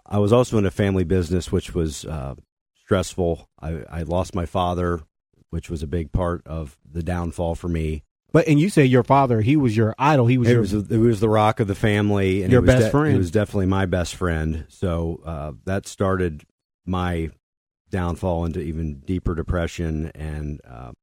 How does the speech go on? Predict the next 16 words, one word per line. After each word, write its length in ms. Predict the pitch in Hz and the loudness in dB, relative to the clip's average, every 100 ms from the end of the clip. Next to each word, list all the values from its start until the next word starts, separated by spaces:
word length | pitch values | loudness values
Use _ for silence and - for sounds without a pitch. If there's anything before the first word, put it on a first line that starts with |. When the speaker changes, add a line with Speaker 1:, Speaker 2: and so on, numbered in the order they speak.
| - | -4
Speaker 1:
after 280 | 101 - 104 | -4 0 0
I 60 | |
had 100 | 101 | 2
my 140 | 95 85 | 0 -2
three 260 | - 98 | -2 -4
kids, 560 | 82 101 90 82 78 - 80 | -2 -2 0 -2 -6 -12 -8
I, 340 | 87 87 85 - _ _ - - _ | -4 -4 -6 -10 _ _ -20 -20 _
uh, 180 | - 58 | -20 -18
developed 440 | 71 80 85 80 - | -10 -4 -2 -4 -6
a 260 | 76 76 - _ _ _ _ _ _ _ | -6 -6 -10 _ _ _ _ _ _ _
very 280 | 101 90 82 | -2 -2 -2
severe 520 | - 85 92 90 82 - _ | -4 -4 -2 0 -2 -6 _
cocaine 480 | 95 87 104 95 90 | -4 -2 -2 0 -2
addiction, 600 | 78 80 - - 78 80 _ _ _ _ _ _ _ - | -2 -4 -6 -6 -4 -6 _ _ _ _ _ _ _ -8
which 240 | 87 - | -8 -6
lasted 640 | 85 85 82 - 82 71 | -4 -4 -6 -6 -6 -6